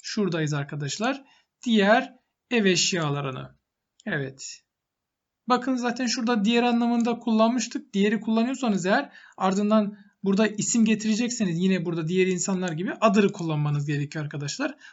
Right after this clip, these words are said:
O zaman yine burada other'ı kullanacağız. Or, other. Evet, bu kullanımlara da çok dikkat edin. Other, diğer ev eşyaları. Ev eşyalarının kısaltması household diye şöyle.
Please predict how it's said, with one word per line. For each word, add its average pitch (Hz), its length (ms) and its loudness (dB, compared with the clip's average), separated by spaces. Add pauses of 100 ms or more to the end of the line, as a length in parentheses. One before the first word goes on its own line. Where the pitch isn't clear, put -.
(120)
O 208 80 0
zaman 214 220 2
yine 208 300 4
burada 190 280 0
other'ı 180 200 0
kullanacağız. 135 540 -8 (280)
Or, 247 280 4 (500)
other. 233 640 2 (200)
Evet, 196 180 -12
bu 214 120 -4
kullanımlara 202 540 2
da 302 100 -4
çok 226 220 -8
dikkat 185 280 -2
edin. 190 420 -4 (1200)
Other, 214 460 0 (480)
diğer 214 800 2 (400)
ev 226 260 4 (480)
eşyaları. 196 840 0 (300)
Ev 247 120 2
eşyalarının 240 680 2
kısaltması 233 840 0 (300)
household 247 720 2
diye 151 180 0
şöyle. 160 420 -6